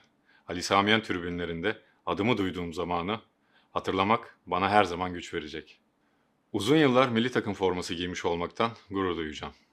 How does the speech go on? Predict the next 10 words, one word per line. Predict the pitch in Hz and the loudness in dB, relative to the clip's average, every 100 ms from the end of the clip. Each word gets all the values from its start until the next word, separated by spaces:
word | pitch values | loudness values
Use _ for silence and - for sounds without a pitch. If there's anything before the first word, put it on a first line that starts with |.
| _ _ _ _ _ _ | _ _ _ _ _ _
Hayatımda | - 101 107 117 120 135 - _ | 4 6 6 2 -2 -4 -6 _
hiçbir | 107 - 139 | -8 -4 -2
zaman | 123 101 101 113 | 0 0 0 -2
isteyerek | 107 - 110 107 101 | -6 2 6 6 4
ve | 87 | -2
bilerek | 85 87 104 - - _ | -2 -2 -4 -6 -20 _
hiçbir | 95 - 104 | -12 -6 -4
rakibime | 87 82 82 87 | -4 -6 -8 -6
zarar | 87 85 85 82 | -4 -4 -4 -4
vermedim. | 80 78 73 73 | -8 -12 -18 -20